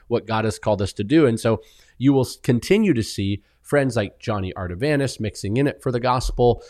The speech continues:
uh, myself over on Dial In with Johnny, but we're all leading our own ministries and stewarding them accordingly. For the Gospel is led by myself, Brett Skinner, our staff, and our board here. And,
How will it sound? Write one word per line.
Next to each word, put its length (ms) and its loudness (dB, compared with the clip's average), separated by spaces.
uh, 140 -2
myself 720 0
over 280 -4
on 180 -6
Dial 400 0
In 160 4
with 220 -2
Johnny, 440 2
but 260 2
we're 140 6
all 160 8
leading 280 6
our 120 6
own 240 6
ministries 560 2
and 120 -2
stewarding 640 -2
them 320 -4
accordingly. 640 0
For 180 -2
the 80 0
Gospel 600 -2
is 180 -8
led 300 -4
by 160 -6
myself, 640 0
Brett 220 -6
Skinner, 500 2
our 120 -4
staff, 540 0
and 160 -2
our 160 -2
board 560 6
here. 420 -4
And, 280 0